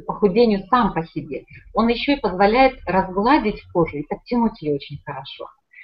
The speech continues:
Особенно эффективен такой вот вакуумный массаж, и как для всего тела, так и для лица. Это вот моё любимое, я в мастер преподаю ма-, вакуумный массаж для женщин,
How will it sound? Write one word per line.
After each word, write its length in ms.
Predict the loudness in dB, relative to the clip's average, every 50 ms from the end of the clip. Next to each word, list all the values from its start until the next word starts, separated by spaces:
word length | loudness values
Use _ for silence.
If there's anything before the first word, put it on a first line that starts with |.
| -10 _
Особенно 380 | -2 2 4 6 6 8 8 6
эффективен 480 | 6 4 -2 2 2 4 4 4 4 2
такой 260 | -2 -2 0 0 0
вот 160 | 0 -4 -10 _ _ _ -14 -12 -10 -10 -10 4
вакуумный 480 | 4 4 6 6 4 2 2 4 2
массаж, 480 | 2 2 0 -2 -2 -4 -4 -4 -4 -8
и 120 | -12 -8
как 180 | 0 0 0 4
для 140 | 4 2 2
всего 280 | 2 -2 0 2 2 2
тела, 500 | 2 0 -2 -2 0 0 0 -2 -6 -8 -4 -2
так 240 | 0 0 0 -2 -4
и 40 | -6
для 160 | -2 -2 0 -2 -2
лица. 300 | -4 -6 -8 -8 -6 -4 -4
Это 220 | -6 -6 -6 -6
вот 160 | -6 -6 -4 -4
моё 260 | -2 0 0 0 0
любимое, 640 | -2 -4 -2 -2 0 0 2 0 0 -2 -4 -8 -16 _ _ _ -20 _ -20 -4 -2
я 400 | -2 0 4 4 4 4 2 0
в 140 | -6 -4
мастер 380 | -2 0 0 0 -2 -4 -14 -16 -4 -4 -4 -4 -4 _ _
преподаю 460 | -6 -4 -2 -2 2 2 4 4 6
ма-, 140 | 4 4 2 -2 -6 2
вакуумный 360 | 2 2 2 4 0 0 0 0
массаж 340 | 0 -2 -2 -2 -4 -4 -2
для 160 | -2 -2 -2
женщин, 400 | -2 -2 -2 -2 -4 -4 -8 -10